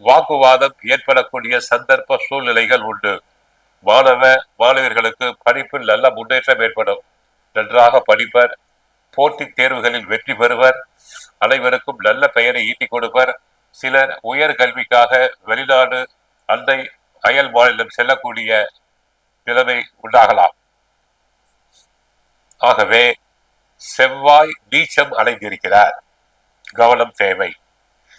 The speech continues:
ச-, சனி பகவான் அஸ்தமத்தில் இருக்கிறார், கவனம் தேவை. சனிக்கிழமைகளில் உபவாசம் இருத்தல் நல்லது. செவ்வாய்க்கிழமைகளிலும் உபவாசம் இருக்கலாம். குடும்ப ஸ்தானாதிபதி பாதிப்பு என்பதால்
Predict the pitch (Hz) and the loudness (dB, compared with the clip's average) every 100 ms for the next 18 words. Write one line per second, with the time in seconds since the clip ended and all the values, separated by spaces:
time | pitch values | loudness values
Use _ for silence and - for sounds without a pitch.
0 | _ - - - - _ _ _ _ - | _ -14 -12 -14 -16 _ _ _ _ -4
1 | 147 160 190 156 139 143 156 175 170 _ | 0 2 2 2 4 6 4 4 -2 _
2 | - 123 - 190 170 165 165 143 123 127 | -2 -2 0 -2 0 -2 -2 -4 -4 2
3 | 120 101 - _ _ _ - 123 135 135 | 4 4 2 _ _ _ 0 2 4 2
4 | 131 120 110 107 104 78 _ _ _ _ | -2 -2 0 0 -2 -6 _ _ _ _
5 | - - 135 156 - 131 131 127 117 120 | -12 0 0 0 -8 -2 0 0 -2 -4
6 | 131 - 110 143 139 123 117 131 110 117 | -8 -14 -4 0 4 4 2 -4 -6 -10
7 | - 135 107 104 107 104 95 _ - - | -2 -2 0 -2 -2 -4 -10 _ -20 -20
8 | _ _ - 147 143 170 175 147 135 131 | _ _ -12 -10 -2 0 0 -2 -4 -2
9 | 117 120 - 127 131 135 127 131 117 113 | -4 -6 -8 -2 4 4 4 0 -6 0
10 | 107 95 - _ _ _ _ _ 143 175 | 2 2 0 _ _ _ _ _ -10 -8
11 | 165 151 - 131 143 139 127 120 127 139 | -6 -8 -4 -2 -2 -2 -6 -2 2 2
12 | 139 131 107 113 113 123 95 | 0 -6 -6 -4 2 2 2